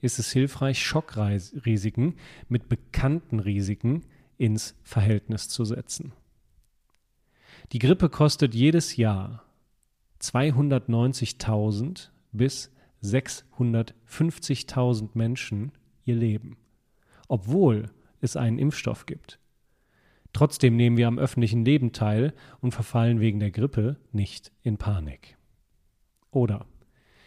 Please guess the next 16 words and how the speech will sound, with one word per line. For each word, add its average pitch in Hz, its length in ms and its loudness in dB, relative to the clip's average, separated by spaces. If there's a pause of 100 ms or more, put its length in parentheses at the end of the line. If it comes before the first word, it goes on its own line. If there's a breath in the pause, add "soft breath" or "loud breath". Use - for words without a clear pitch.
(120 soft breath)
jedes 151 420 2
Jahr 131 480 -6 (560)
sterben 123 560 2
Menschen 127 560 0
in 139 140 -6
einer 117 260 -2
Klinik, 143 680 -2 (400 soft breath)
weil 117 240 2
sie 120 80 -6
sich 127 180 -4
mit 135 140 -4
einem 120 160 0
resistenten 117 720 -2
Keim 160 340 -2
infiziert - 720 -8
haben. - 340 -14